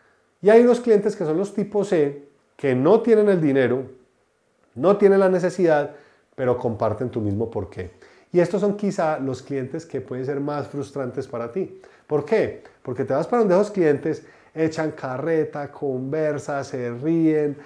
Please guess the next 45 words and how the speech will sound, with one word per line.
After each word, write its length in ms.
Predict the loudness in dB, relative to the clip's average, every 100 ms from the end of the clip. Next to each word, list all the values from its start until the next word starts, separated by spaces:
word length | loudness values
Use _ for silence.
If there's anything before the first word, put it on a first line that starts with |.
| -20 _
eh, 480 | -6 -2 0 -2 -6
ellos, 360 | -6 -4 -4 -4
eh, 360 | -2 -2 -2 -4
están 260 | -8 -6 -2
vibrando 400 | 0 -2 -4 -6
con 120 | -6
lo 60 |
mismo 280 | -4 -4 -6
tuyo, 240 | -2 0 0
entonces 260 | -2 -6
te 60 | -4
dicen, 300 | -4 -4 -6
"No, 240 | -6 -6
no 100 | -8
te 100 | -10
puedo 280 | -6 -6 -6
creer 400 | -6 -4 -2 -4
que 100 | -6
tienes 220 | -8 -6
estos 240 | -6 -6 -6
elementos 600 | -6 -6 -8 -8 -10 -12 -20 _
o 60 | -8
estas 180 | -4
materias 360 | -4 -4 -4 -6
primas 320 | -6 -6 -6
biodegradables, 720 | -6 -6 -6 -6 -4 -2 -2
mira 320 | 0 0 -2 -6 -18 -12
este 220 | -10 -8
estudio 420 | -8 -2 0 0
que 100 | -2
me 100 | -6 -6
leí 260 | -4 -4
en 80 | -6
esta 180 | -8 -10
revista 460 | -8 -2 0 0
y 60 | -2
mira 260 | -2 -4 -4
que 80 |
me 60 | -6
estoy 160 | -6 -6
leyendo 280 | -6 -6 -4
un 100 | -4
libro 240 | -4 -4
de 120 | -4
esto". 240 | -4 -6